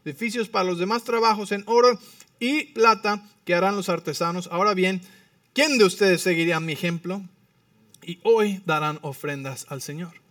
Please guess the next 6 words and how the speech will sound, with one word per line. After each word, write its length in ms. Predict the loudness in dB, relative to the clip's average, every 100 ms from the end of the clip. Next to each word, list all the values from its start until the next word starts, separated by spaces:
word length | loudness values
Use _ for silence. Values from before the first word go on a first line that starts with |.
| _ _ _ _ _ _
Entonces 560 | -10 -2 -2 0 -2 0
los 180 | -2 0
jefes 380 | -2 -2 -4
de 80 | -2
la 100 | -4
familia, 580 | -4 -4 -2 -2 -2 -6